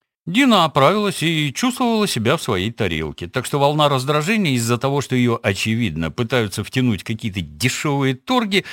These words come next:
уже начала замещать предыдущий испуг и удивление. «А мне от вас ничего не надо? В чем взаимность?» Старший протянул чек. «Достаточно взаимно». Пришла очередь хмыкнуть Дине.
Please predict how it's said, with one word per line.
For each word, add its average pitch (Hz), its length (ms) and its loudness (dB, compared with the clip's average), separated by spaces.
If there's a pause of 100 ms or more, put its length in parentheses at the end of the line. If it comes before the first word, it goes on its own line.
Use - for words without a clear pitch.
(200)
уже 190 180 -2
начала 165 400 0
замещать 127 600 0
предыдущий 117 800 -2
испуг 98 480 -8
и 113 280 2
удивление. 82 800 -4 (720)
«А 113 200 2
мне 127 320 6
от 123 100 0
вас 139 200 2
ничего 143 300 0
не 139 120 2
надо? 147 420 -2
В - 80 -12
чем 214 200 2
взаимность?» 135 600 0 (480)
Старший 127 540 2
протянул 95 560 -2
чек. - 420 -4 (380)
«Достаточно 98 800 0
взаимно». 87 720 -2 (720)
Пришла 214 340 2
очередь 170 400 0
хмыкнуть 117 640 -2
Дине. 80 540 -6